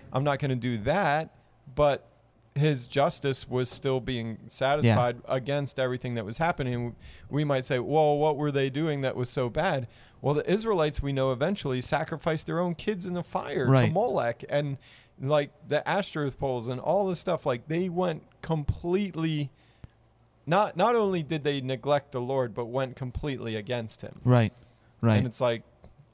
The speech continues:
Speaker 1: w-, at that point, with everything that he's told them and everything that he's put out there, what,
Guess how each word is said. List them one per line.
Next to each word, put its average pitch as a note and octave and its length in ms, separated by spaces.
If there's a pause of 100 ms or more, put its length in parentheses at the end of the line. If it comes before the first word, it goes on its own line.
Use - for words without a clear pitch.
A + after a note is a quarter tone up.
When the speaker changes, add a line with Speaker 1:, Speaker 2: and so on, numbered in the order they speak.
Speaker 1:
w-, B2 300
at C#3+ 200
that F3+ 240
point, D3+ 380
with B2+ 340
everything D#3 480
that C#3 120
he's B2 140
told C#3 220
them A2 160
and A2+ 240
everything D3+ 520
that C3 180
he's B2+ 300
put - 280
out C3 200
there, A#2 160
what, A#2 320